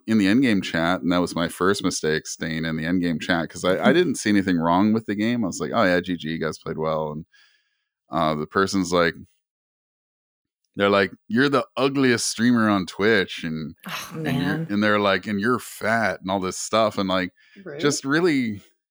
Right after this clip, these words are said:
Speaker 1: annoying nonsense, right? I was like,
Speaker 3: Yeah.
Speaker 1: "Are you okay? Like, you, you actually escaped, like, and you're mad that you escaped. That's so weird." And so, um, you know, I, I left pretty quickly after that. You know, I played a couple games, and I was trying to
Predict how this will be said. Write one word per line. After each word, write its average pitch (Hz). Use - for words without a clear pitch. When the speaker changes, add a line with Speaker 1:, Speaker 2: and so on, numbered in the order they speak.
Speaker 1:
annoying 107
nonsense, 98
right? 107
I 107
was 95
like, 90
Speaker 3:
Yeah. -
Speaker 1:
"Are 104
you 135
okay? 139
Like, 104
you, 131
you 120
actually 113
escaped, -
like, 85
and 92
you're 80
mad 107
that 80
you 82
escaped. 143
That's -
so 90
weird." 92
And 120
so, 117
um, 98
you 120
know, 110
I, 101
I 98
left 90
pretty 90
quickly 87
after 82
that. 82
You 87
know, 82
I 82
played 98
a 92
couple 92
games, 90
and 85
I 85
was 82
trying 87
to 87